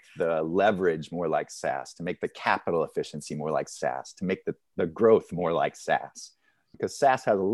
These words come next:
lot of positive attributes on the business side, obviously. And so after some time, I invested in a second ras company, which is Cobalt Robotics. Actually, that's a Cobalt right down, that's one of their prototypes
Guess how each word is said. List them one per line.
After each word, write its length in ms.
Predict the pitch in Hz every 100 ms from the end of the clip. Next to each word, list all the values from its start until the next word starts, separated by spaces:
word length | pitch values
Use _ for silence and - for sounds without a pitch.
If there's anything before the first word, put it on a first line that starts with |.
| 131
lot 180 | 117 82
of 100 | -
positive 460 | 98 95 90 78
attributes 580 | 78 90 82 78 78 78
on 80 | 78
the 60 |
business 320 | 90 127 87 -
side, 240 | 71 69 - 67
obviously. 460 | 69 65 - - _ _ _ _ _ _ _
And 100 | 110
so 320 | - 113 98 - -
after 280 | 113 117 127
some 280 | - 120 101
time, 720 | - 151 165 127 104 101 92 -
I 200 | 95 98 95
invested 640 | 90 95 - - 95 90 87
in 280 | - 92
a 60 | 85
second 540 | - - 110 104 87 - _ -
ras 420 | 78 78 80 -
company, 540 | - 80 - 82 80
which 160 | 82 -
is 80 | -
Cobalt 480 | - 127 85 - _
Robotics. 680 | 80 76 80 76 76 80 -
Actually, 300 | 98 - 95
that's 180 | 90 -
a 80 |
Cobalt 560 | - - 101 85 80 -
right 200 | 95 92
down, 240 | 98 90 85
that's 160 | 113 120
one 120 | 110
of 80 | 104
their 140 | 170
prototypes 760 | - 101 95 - 85 101 -